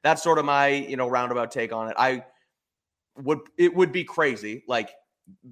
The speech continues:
the scene at Gillette Stadium, should they fire Bill Belichick, would be the craziest thing ever. And I'd be, uh, honored and privileged to cover it for W E E I dot com, but it would be nuts.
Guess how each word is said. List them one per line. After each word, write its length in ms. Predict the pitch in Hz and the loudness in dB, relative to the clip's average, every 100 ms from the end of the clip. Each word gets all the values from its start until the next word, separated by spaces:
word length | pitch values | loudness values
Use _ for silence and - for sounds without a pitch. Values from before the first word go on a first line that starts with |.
| - 123 113 | -20 -20 -14
the 160 | - 139 | -6 -6
scene 300 | 139 160 160 | -2 0 0
at 120 | 156 | 0
Gillette 260 | 151 143 143 | 2 0 0
Stadium, 420 | 147 131 123 117 | 0 0 0 -4
should 240 | - 131 | -6 -2
they 100 | 120 | -2
fire 300 | 117 120 113 | -2 -2 -2
Bill 120 | 110 107 | -2 -4
Belichick, 460 | 104 101 - 98 117 | -4 -4 -6 -10 -10
would 100 | 113 | -8
be 320 | 107 104 101 | -6 -6 -8
the 60 | 107 | -10
craziest 460 | 117 120 123 131 123 | -2 -2 -2 -6 -4
thing 140 | 110 | -4
ever. 300 | 101 101 101 | -4 -4 -6
And 100 | 95 | -6
I'd 160 | 95 95 | -8 -8
be, 260 | 95 95 _ _ _ - | -10 -12 _ _ _ -6
uh, 220 | 92 90 - | -4 -4 4
honored 320 | 175 156 160 160 | 8 8 8 4
and 140 | 135 | 2
privileged 500 | - 151 139 139 - | 0 0 0 -4 -6
to 60 | 139 | -6
cover 320 | 160 139 120 | -4 -2 -2
it 120 | - | -4
for 120 | 135 | -6
W 280 | 117 110 113 | -4 -2 -4
E 220 | 120 95 | -6 -6
E 60 | 135 | 0
I 160 | 131 | 0
dot 240 | 117 98 - | 2 0 -2
com, 200 | 101 113 | -4 -2
but 120 | 135 | 2
it 20 | |
would 140 | 156 151 | 2 0
be 80 | |
nuts. 360 | 170 139 - | 2 2 2